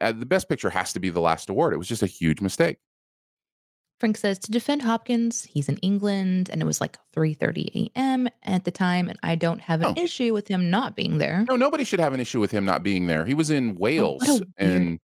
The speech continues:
Speaker 2: ending.
Speaker 1: yeah, he woke up this morning, found out he won <laughs> the, the Best Actor, and, and posted a video and said thank you and, and also honored Chadwick Boseman in his video, and yeah.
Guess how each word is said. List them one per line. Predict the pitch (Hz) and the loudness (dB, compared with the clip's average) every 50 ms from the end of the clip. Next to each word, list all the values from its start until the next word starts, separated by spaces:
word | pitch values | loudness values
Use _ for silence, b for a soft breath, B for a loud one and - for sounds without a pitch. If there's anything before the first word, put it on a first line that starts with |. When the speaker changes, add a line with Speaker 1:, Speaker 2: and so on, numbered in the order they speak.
| _ - | _ -2
Speaker 2:
ending. | 151 147 151 147 139 135 131 131 - | 0 0 0 0 0 -4 -6 -8 -8
Speaker 1:
yeah, | - 101 101 95 90 87 87 - _ _ | -4 0 0 2 0 0 -4 -8 _ _
he | - 165 | -4 0
woke | 185 180 170 170 - | 2 2 2 2 0
up | 196 - | -4 -2
this | - 190 - - - | -2 -4 -4 -2 -2
morning, | 147 131 127 127 147 185 196 - _ | 0 0 0 0 -2 -4 -6 -8 _
found | - 139 135 147 | 0 0 2 2
out | 151 226 - | 0 0 -2
he | - 170 | -2 -2
won | 139 143 143 151 170 - - - | -2 0 0 0 0 -2 -2 -4
<laughs> | 151 - - | -6 -8 -6
the, | 151 143 151 143 139 131 B B B B B B B - | -2 0 2 2 2 0 B B B B B B B -4
the | 120 131 120 | -4 -2 0
Best | 131 135 139 - - | 0 0 0 0 0
Actor, | 127 123 - - - 147 143 | 0 0 -2 -2 -2 0 0
and, | 139 135 131 135 | 0 0 0 0
and | 87 123 123 - | 0 -2 0 2
posted | 143 135 135 - - 147 139 | 0 0 0 0 -4 -4 -4
a | 139 | 0
video | 135 160 180 185 117 82 78 73 78 80 - - | 0 0 0 2 0 0 2 2 0 -2 -2 -2
and | 101 101 98 98 98 98 98 98 98 101 98 - - - | 0 2 2 2 2 2 0 0 0 -2 -4 -6 -8 -4
said | - 120 107 101 | -2 -2 -2 0
thank | - 104 101 104 - - | 0 0 -2 -2 -2 -4
you | 127 139 151 147 123 | -2 0 0 0 0
and, | 107 101 98 98 95 95 95 98 _ _ - | 0 0 0 0 0 -2 -2 -6 _ _ -4
and | - 104 98 95 92 95 | 0 0 2 2 2 2
also | 80 95 101 - - 104 | 2 2 0 0 -2 0
honored | 98 98 98 104 110 - | 0 0 0 0 -2 -2
Chadwick | - 104 101 117 117 - | -2 -2 -2 -2 -4 0
Boseman | - 92 90 92 113 117 120 | 2 2 2 2 0 -2 0
in | 113 113 | 0 0
his | 120 117 - | 0 0 -2
video, | 95 90 87 95 104 120 143 156 127 | -2 -2 0 0 0 0 0 -2 -2
and | 95 90 90 90 - _ _ _ _ _ | -2 -2 -4 -4 -8 _ _ _ _ _
yeah. | 107 113 113 95 | 0 2 2 2